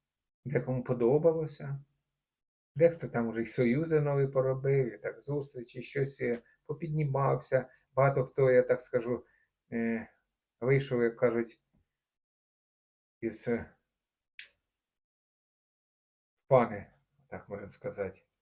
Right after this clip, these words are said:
з того, що нічого не було. Але башня, дуже сильні зміни будуть йти. Зміни йдуть. Руйнація.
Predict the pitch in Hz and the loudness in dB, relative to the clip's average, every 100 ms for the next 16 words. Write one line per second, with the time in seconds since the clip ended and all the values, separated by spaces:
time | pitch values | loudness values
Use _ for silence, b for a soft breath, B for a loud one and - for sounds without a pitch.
0 | _ _ _ - 117 113 120 113 113 117 | _ _ _ -2 0 0 -4 -6 -4 -2
1 | 113 110 117 107 101 - _ _ _ _ | -2 -4 -4 -4 -6 -10 _ _ _ _
2 | _ _ 110 123 123 151 - - 107 - | _ _ 0 2 4 4 2 -4 -14 -14
3 | - _ - 123 120 117 131 127 123 147 | -18 _ -8 -4 -4 -2 -2 0 0 0
4 | 135 113 110 - - - - 101 - _ | 0 -2 -4 -12 -16 -18 -18 -20 -20 _
5 | _ _ _ _ _ _ _ _ _ - | _ _ _ _ _ _ _ _ _ -8
6 | 139 135 113 104 101 101 - _ _ _ | -2 0 -2 -6 -8 -8 -10 _ _ _
7 | - - _ _ _ _ _ _ _ _ | -20 -20 _ _ _ _ _ _ _ _
8 | _ _ _ - 120 120 123 120 110 104 | _ _ _ -16 -4 -2 0 0 0 -6
9 | 107 101 | -12 -14